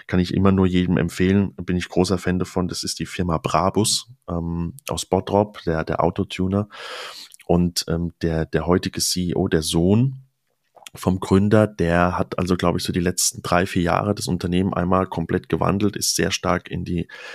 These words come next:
in die Social-Media-Thematik eingestiegen und hat's halt innerhalb kürzester Zeit jetzt geschafft,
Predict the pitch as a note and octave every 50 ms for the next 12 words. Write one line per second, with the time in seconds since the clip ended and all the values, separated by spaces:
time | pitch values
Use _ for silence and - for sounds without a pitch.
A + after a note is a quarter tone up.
0 | - - - _ - G2 F2 F2 F2 E2+ D2+ - - - F#2+ F2+ F2+ F2+ F#2 G2
1 | G2+ G2+ G#2 G2 - - G2 F#2+ F#2 F#2 F#2+ F#2+ F#2 - - F2+ F2 F2+ F#2+ F#2+
2 | - - - F2+ F2 - - - F2 F2 E2+ F2 - - - - - F#2+ F2 F2
3 | - - - - F#2+ G2 F#2+ F#2+ F#2+ - - - G2+ - - - - F2+ - -
4 | E2+ E2+ E2+ D#2+ - - - - - - - - - - _ -